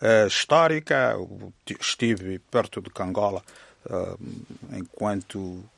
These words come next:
estava nas Forças Armadas Portuguesas, eh,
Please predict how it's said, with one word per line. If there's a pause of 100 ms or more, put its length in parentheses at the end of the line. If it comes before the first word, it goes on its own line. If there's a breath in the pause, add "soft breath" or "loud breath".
(120)
estava
nas
Forças
Armadas
Portuguesas, (680 loud breath)
eh,